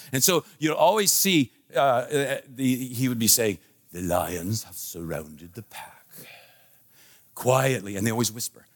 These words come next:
"Quietly, they're moving in for the kill," right? And they're surrounded this pack of, you know, wildebeest or jackalopes or heffalumps, whatever it was.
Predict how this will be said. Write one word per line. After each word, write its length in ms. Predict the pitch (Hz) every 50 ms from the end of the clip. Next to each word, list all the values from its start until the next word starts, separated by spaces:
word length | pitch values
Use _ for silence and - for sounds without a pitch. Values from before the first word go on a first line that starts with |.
| _ _ -
"Quietly, 680 | - - - 107 101 101 95 82 - - - - - _ _ _ _ _ -
they're 180 | 95 90 85
moving 440 | 80 80 85 90 87 85 90 82 80
in 180 | 73 82 82 78 -
for 120 | - - -
the 120 | - -
kill," 340 | - - - 185 - - - - - - _ _ _ _ _ _ _ _ _ - - - _ _ -
right? 240 | - 110 123 147 - - - - -
And 140 | 135 131 127
they're 240 | 135 123 117 104 - _ _ -
surrounded 500 | - - 160 151 147 143 139 131 131 117
this 180 | 127 120 -
pack 380 | - - 143 135 117 117 - -
of, 160 | 113 101 92 - - _ _ -
you 100 | 143 135
know, 140 | 104 90 80
wildebeest 840 | 85 95 104 107 117 143 147 135 120 110 101 120 120 120 120 - -
or 40 |
jackalopes 680 | 78 85 85 127 117 113 - 107 104 107 107 104 - -
or 120 | 80 76
heffalumps, 500 | - 127 123 - 117 101 95 107 - -
whatever 280 | 135 160 175 165 160 143
it 80 | 127 143
was. 360 | 143 127 120 120 117 -